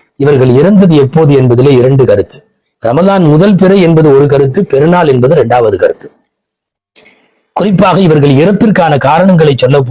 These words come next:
சொல்லுகிற போது, கர்ராமியா பிரிவை சார்ந்த ஒரு பொறாமைக்காரன் இவர் சாப்பிடுகிற உணவில விஷத்தை கலந்து வைத்து விட்டார். விஷம் கலந்த உணவை சாப்பிட்ட இவர்கள் ஹிஜ்ரி அறுநூத்தி ஆறு, சரியாக வயது அறுபத்தி மூன்று,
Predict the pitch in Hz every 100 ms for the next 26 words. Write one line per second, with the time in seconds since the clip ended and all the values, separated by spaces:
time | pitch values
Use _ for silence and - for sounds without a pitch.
0 | 123 139 160 143 120 117 113 156 - _
1 | _ _ _ _ _ - 143 170 202 196
2 | 170 160 139 147 160 143 131 127 127 131
3 | 170 127 113 127 131 170 151 117 110 107
4 | 143 _ _ _ - 127 113 - 175 202
5 | 180 143 113 139 160 127 143 135 190 160
6 | 147 127 123 131 110 107 87 - - _
7 | _ _ _ _ _ _ _ - 113 151
8 | 233 247 190 175 165 135 135 185 160 131
9 | 131 156 151 127 113 123 117 175 - _
10 | _ _ - 131 175 131 127 165 160 123
11 | 110 131 147 185 _ _ _ _ - 123
12 | 165 180 147 120 156 143 127 147 123 110
13 | 131 131 170 -